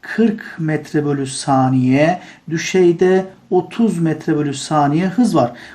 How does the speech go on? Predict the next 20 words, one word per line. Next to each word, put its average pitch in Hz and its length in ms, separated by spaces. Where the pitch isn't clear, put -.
Bu 208 380
adam 196 480
buradan 180 880
tepe 190 400
noktasına 170 600
kadar 151 360
ki 139 240
yüksekliği 170 760
bana 175 240
sorarsa 143 920
eğer 123 480
ki 135 100
sormuş, 180 720
ben 175 360
buraya 185 400
t 185 360
eşittir 180 560
üç 220 240
saniyede 185 480
geleceğini, 151 720